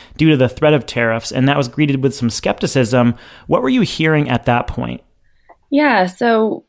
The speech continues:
Speaker 2: Julie and Spector and I both, uh, reported on that, and it was kind of scuttlebutt from the floor of S P I, but really any business, I think, that's, you know, being smart and strategic was thinking about how they would potentially respond depending on what the tariff levels would be.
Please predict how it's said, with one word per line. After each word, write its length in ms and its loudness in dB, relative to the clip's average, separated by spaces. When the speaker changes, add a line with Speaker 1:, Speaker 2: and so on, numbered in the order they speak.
Speaker 2:
Julie 240 4
and 100 2
Spector 320 0
and 80 2
I 120 2
both, 360 0
uh, 320 2
reported 480 0
on 220 2
that, 320 2
and 80 0
it 60 2
was 120 0
kind 280 -2
of 180 0
scuttlebutt 640 0
from 140 -2
the 140 0
floor 400 2
of 120 0
S 220 -2
P 220 0
I, 200 2
but 280 0
really 240 4
any 260 2
business, 400 2
I 100 2
think, 280 -2
that's, 340 -2
you 140 -2
know, 400 0
being 200 4
smart 460 2
and 260 2
strategic 680 0
was 160 2
thinking 280 2
about 220 2
how 340 2
they 220 4
would 380 0
potentially 580 2
respond 580 -2
depending 360 2
on 40 2
what 120 0
the 40 2
tariff 360 -4
levels 400 0
would 200 0
be. 360 0